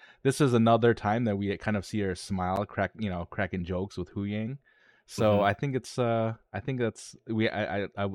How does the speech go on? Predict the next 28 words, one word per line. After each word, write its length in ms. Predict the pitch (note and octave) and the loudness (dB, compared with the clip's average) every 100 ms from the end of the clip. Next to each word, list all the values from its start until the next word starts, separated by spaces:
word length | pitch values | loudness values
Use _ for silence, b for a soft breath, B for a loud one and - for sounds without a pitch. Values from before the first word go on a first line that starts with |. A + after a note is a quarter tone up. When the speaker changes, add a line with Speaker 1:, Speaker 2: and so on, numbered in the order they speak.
| - | -6
Speaker 1:
I 80 | |
just 160 | F#2 - | -8 -2
wanted 160 | A2 G#2 | 0 0
to 100 | F#2 | 0
note 220 | G2+ A#2+ | -2 -2
that 140 | F#2 | -4
again. 260 | D#2+ E2+ E2+ | -4 -6 -6
It 100 | D#2+ | -8
just 280 | G2 - - | -12 -12 -10
seems 340 | G2+ G2+ F#2+ | -6 -6 -4
like 340 | F#2+ F2+ - b b b b | -4 -6 -12 b b b b
we're 120 | A2+ A2 | 0 2
seeing 340 | - B2 A2 | 4 4 4
Ahsoka 720 | G2+ G2+ - A2+ - G#2+ G#2 - | 2 0 2 2 2 2 2 -2
from 280 | - G2+ F#2+ | -2 -2 0
a 200 | F#2 F2+ | -2 -4
new 460 | G2+ G#2 G#2 F#2 C#2+ - | -2 0 0 -2 -8 -10
perspective, 640 | F2+ G#2 G2+ G2 E2 - _ - | -6 -4 -2 -4 -6 -10 _ 4
kind 160 | D3+ | 4
of 60 | B2 | 6
what 180 | A#2 G2 | 2 2
we 360 | A2 G#2 G2+ - | 0 -2 -4 -6
are 180 | F#2 F#2 _ _ | -4 -4 _ _
used 340 | F#2 A2 - - | -4 -2 -2 -2
to 300 | G3+ G#3 G#3 _ - | 0 0 -2 _ -10
Ahsoka 380 | F3 F#3+ F3+ F#3 | -2 -2 0 2
being. 100 | F#3+ | 6
Speaker 2:
Right. 260 | G2 F2 | 6 4